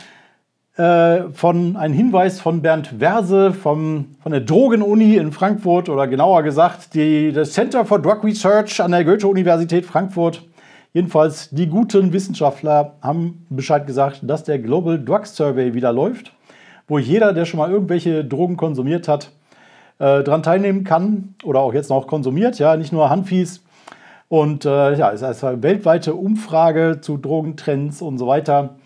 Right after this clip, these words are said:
Ganz interessante Sache, die auch nicht jetzt irgendwie so, äh, dramatisierend ist oder was, ja, echte Wissenschaft. Also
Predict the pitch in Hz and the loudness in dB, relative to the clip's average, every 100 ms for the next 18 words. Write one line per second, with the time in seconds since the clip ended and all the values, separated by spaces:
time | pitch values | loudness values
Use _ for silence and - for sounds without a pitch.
0 | _ _ _ _ 160 160 135 139 160 143 | _ _ _ _ -6 -4 -4 -2 -2 -2
1 | 123 151 160 143 139 131 131 135 151 185 | -2 0 0 -2 -2 -4 -6 -4 -4 -2
2 | 156 151 165 156 139 123 135 131 127 - | -4 -4 -4 -4 -2 0 2 2 -2 -10
3 | _ _ - _ 139 131 139 170 185 170 | _ _ -20 _ 0 0 2 0 0 -2
4 | 143 165 156 156 151 151 139 127 131 - | 0 0 0 -4 -4 0 2 4 2 0
5 | 123 131 143 147 180 151 165 160 131 131 | 2 4 2 0 -4 -2 -4 -4 -2 -2
6 | - - _ _ _ - _ - 135 123 | -2 -12 _ _ _ -20 _ -4 -2 0
7 | 127 | 0